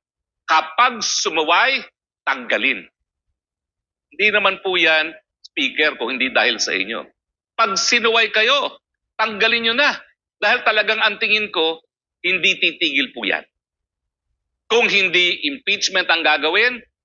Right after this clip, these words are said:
nako, papapasukin nila ang I C C para imbestigahan ang mga Duterte. Bakit? Kasi hindi lang naman po si Presidente, dating Presidente Rodrigo Roa Duterte, ang iimbestigahan. Sinabi na po nila, pati si B P Sara iimbestigahan.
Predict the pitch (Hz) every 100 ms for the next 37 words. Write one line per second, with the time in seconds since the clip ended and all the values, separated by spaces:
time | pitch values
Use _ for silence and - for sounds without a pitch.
0 | _ _ - 190 247 240 151 _ _ _
1 | _ _ _ 165 165 170 180 180 208 175
2 | 185 190 185 180 185 175 208 196 - 247
3 | 220 - _ _ - 170 190 180 170 190
4 | 156 180 190 180 165 175 196 190 185 208
5 | 202 220 - _ _ - 233 247 233 226
6 | 220 220 214 208 202 180 190 - 175 160
7 | 175 170 170 135 156 175 170 156 165 165
8 | 175 160 160 156 151 156 156 160 180 151
9 | 147 123 123 - _ _ 226 233 220 214
10 | 202 196 208 180 196 208 247 - _ _
11 | _ - 254 254 247 254 247 240 214 226
12 | 214 - _ 160 180 170 170 139 147 131
13 | - 139 135 131 120 120 107 113 101 90
14 | 98 95